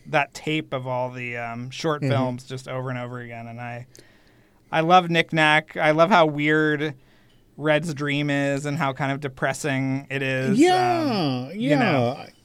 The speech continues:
Speaker 2: If I'm, uh, looking at those early ones, I mean, that's impressive, but not necessarily entertaining. I mean, it, uh, for me, what I love about Andre B and, and Knick-Knack is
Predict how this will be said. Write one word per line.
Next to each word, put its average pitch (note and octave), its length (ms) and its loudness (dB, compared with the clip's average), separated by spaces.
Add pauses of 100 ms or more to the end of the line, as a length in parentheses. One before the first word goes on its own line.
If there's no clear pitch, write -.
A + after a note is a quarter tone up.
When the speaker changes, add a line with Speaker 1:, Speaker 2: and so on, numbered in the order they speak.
(140)
Speaker 2:
If D3+ 140 4
I'm, C3+ 240 0 (220)
uh, F#3 260 -10
looking D#3+ 480 0
at C3+ 100 2
those B2 200 2
early B2+ 260 4
ones, A2 400 2
I D#3+ 60 -4
mean, C3+ 260 0
that's F3+ 300 2
impressive, C3+ 720 2 (100)
but - 260 4
not B2+ 300 -2
necessarily B2 520 2
entertaining. A#2+ 460 0
I C#3+ 60 -2
mean, D#3 180 4
it, E3 160 -2
uh, F3 280 -4
for - 180 0
me, F#3 540 4 (460)
what D#3 140 8
I D#3 60 10
love D#3 260 8
about C3+ 600 8
Andre C#3+ 340 6
B B2+ 580 4
and, C#3 360 4
and C3 340 0
Knick-Knack C#3 500 2
is B2+ 300 0